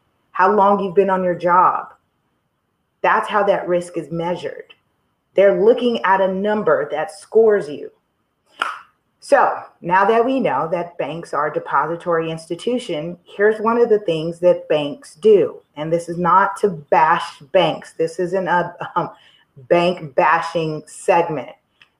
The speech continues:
This is so that we are very clear of how banks pre-qualify you. And perhaps you need to consider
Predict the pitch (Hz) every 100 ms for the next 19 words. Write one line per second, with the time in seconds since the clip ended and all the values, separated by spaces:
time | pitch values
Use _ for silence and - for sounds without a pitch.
0 | _ 185 185 196 190 185 165 160 151 185
1 | 190 - 170 147 170 185 190 - - 233
2 | 247 208 156 139 135 135 _ _ _ _
3 | - 170 170 - 190 190 190 165 160 -
4 | 185 175 - 233 233 240 226 180 143 135
5 | 135 135 - _ _ _ _ _ _ _
6 | _ _ _ _ _ _ 185 175 - 190
7 | 185 247 240 202 - - 185 180 180 180
8 | 180 190 160 190 170 -